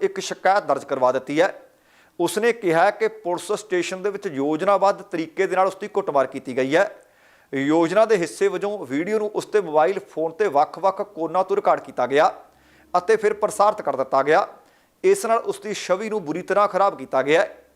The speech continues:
ਉਹਨਾਂ ਨੇ ਆਪਣੀ ਸ਼ਿਕਾਇਤ ਵਿੱਚ ਕਈ ਵਿਅਕਤੀਆਂ ਦਾ ਨਾਮ ਵੀ ਲਿਆ ਅਤੇ ਮੰਗ ਕੀਤੀ ਹੈ ਕਿ ਉਹਨਾਂ ਦੇ ਵਿਰੁੱਧ ਨਿਯਮਾਂ ਦੇ ਅਨੁਸਾਰ ਕਾਰਵਾਈ ਕੀਤੀ ਜਾਵੇ। ਉਸਨੇ ਇਹ ਵੀ ਕਿਹਾ ਕਿ ਉਸਨੇ ਕੋਈ ਸਕਰੀਨਸ਼ਾਟ ਵਾਇਰਲ ਨਹੀਂ ਕੀਤਾ। ਉਸਨੇ ਸਿਰਫ ਲੋਕਾਂ ਨੂੰ ਅਜਿਹੀ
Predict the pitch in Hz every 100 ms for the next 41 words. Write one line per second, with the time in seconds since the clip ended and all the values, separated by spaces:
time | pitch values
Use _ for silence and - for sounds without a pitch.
0 | _ _ _ _ _ 160 208 233 240 185
1 | 180 208 220 - - 170 175 190 196 -
2 | 190 226 180 156 156 156 196 208 190 143
3 | 131 139 185 - - _ _ - - 233
4 | 160 151 170 180 170 - 185 208 214 208
5 | - 196 214 151 147 185 208 - - 143
6 | 139 143 147 202 208 208 165 - 165 190
7 | - 165 156 185 190 185 123 123 123 190
8 | - - _ - - 170 175 233 233 240
9 | 196 233 254 214 190 214 220 208 202 214
10 | 208 214 - 185 165 180 190 185 180 185
11 | 196 208 139 131 135 170 202 - _ _
12 | _ - 175 214 226 220 208 202 170 170
13 | 208 214 214 165 151 185